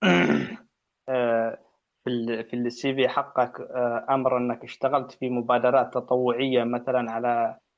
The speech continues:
على سبيل المثال مثلها ال-، ال-، ال-، ال-، الكيانات الطلابية، فهذه <clears throat> بتعطيك بلوس أكثر من الشهادة نفسها. بيقول لك إنه أنت قادر إنك تتحمل أكبر ضغط ممكن يعني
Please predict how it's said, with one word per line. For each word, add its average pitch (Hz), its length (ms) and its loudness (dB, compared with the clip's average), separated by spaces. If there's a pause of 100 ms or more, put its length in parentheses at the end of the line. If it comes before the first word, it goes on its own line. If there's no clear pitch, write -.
(160)
على 120 140 0
سبيل 123 340 -2
المثال 123 520 0
مثلها 127 420 0
ال-، 120 160 0
ال-، 113 360 -2 (520)
ال-، 120 180 -2 (460)
ال-، 113 420 -6
الكيانات 127 500 2
الطلابية، 131 760 2
فهذه 127 540 -2 (140)
<clears throat> - 680 -2
بتعطيك 127 540 -2
بلوس 131 380 -2
أكثر 139 340 0
من 127 120 -2
الشهادة 127 440 0
نفسها. 127 500 2
بيقول 123 400 0
لك 131 160 2 (460)
إنه 131 200 0
أنت 139 240 0 (180)
قادر 143 400 2
إنك 131 280 -2
تتحمل 139 720 -4
أكبر 139 600 -2 (120)
ضغط 135 560 -2
ممكن 123 680 -6
يعني 113 400 -6